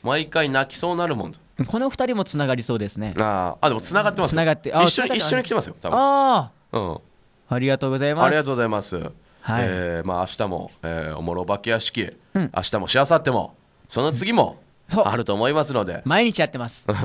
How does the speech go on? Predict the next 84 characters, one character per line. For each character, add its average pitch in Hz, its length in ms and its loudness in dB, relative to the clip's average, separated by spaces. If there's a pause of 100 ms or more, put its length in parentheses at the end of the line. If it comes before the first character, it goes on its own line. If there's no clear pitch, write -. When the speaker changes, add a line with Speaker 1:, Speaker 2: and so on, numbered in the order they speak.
(280)
Speaker 1:
<laughs> - 440 -10
毎 120 220 0
日 110 80 -2
や 117 80 2
っ - 20 -14
て 147 80 -4
ま 147 100 0
す 139 140 -6
ん - 20 -6
で 101 120 -4
ね、 160 320 0
ぜ 117 100 -6
ひ 107 140 -6
足 101 200 -2
を 101 220 -6
運 160 100 -6
ん - 40 -10
で 156 80 -8
く 143 80 -6
だ 131 80 -6
さ 117 100 -2
い。 110 40 0
お 117 100 -4
願 233 200 -2
い 214 40 -4
し 190 100 -8
ま 190 140 -2
す。 160 100 0
Speaker 2:
お - 20 4
願 214 280 4
い - 20 0
し 202 140 -2
ま 208 160 2
す。 - 180 -10
Speaker 1:
ま 101 60 -4
あ、 - 20 -4
い 107 60 -4
ろ 120 80 -4
い - 20 -4
ろ 110 80 -8
キ 139 80 -4
ャ 151 60 2
ン 147 60 -8
ペ 151 80 -2
ー - 20 0
ン - 20 0
や 151 60 2
っ 143 40 -2
て - 80 -12
ま 139 80 0
す 123 140 -4
ん 107 40 -8
で、 98 80 -4
Speaker 2:
は - 60 -8
い。 - 40 -12 (220)
Speaker 1:
先 - 100 -8
ほ 92 80 -6
ど 90 80 -4
言 107 80 -4
い - 20 -4
ま 127 120 0
し - 40 -10
た 98 120 -4
ん 82 40 -8
で 82 80 -8
ね、 120 260 -2 (300)
沖 - 160 -10
縄 92 120 -2
県 107 160 -4
民 98 100 -4
の 87 60 -6
方 82 160 -6
は 80 40 -6
三 117 160 -6
百 120 200 -4
円 104 100 -2
割 113 180 -4
引 143 120 -8
に 92 80 -8
な - 80 -8
っ - 20 -14
て - 80 -16
ま 95 80 -14
す。 - 180 -14